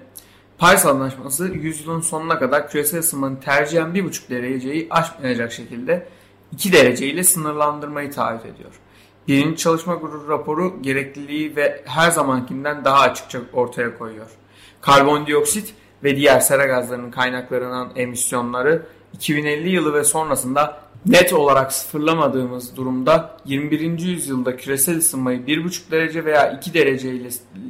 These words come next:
sınır limitlerini aşacaktır. Dünyanın yüzey sıcaklığının en son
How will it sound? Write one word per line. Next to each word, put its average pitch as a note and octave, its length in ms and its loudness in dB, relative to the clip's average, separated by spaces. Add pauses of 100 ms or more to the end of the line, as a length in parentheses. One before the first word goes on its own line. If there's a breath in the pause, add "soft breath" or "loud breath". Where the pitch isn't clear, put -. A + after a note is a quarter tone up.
sınır D3+ 300 -4
limitlerini C3+ 520 -4
aşacaktır. A#2 640 -8 (580 soft breath)
Dünyanın E3 420 4
yüzey G3+ 260 0
sıcaklığının E3 640 0
en F3+ 180 2
son D#3 340 -2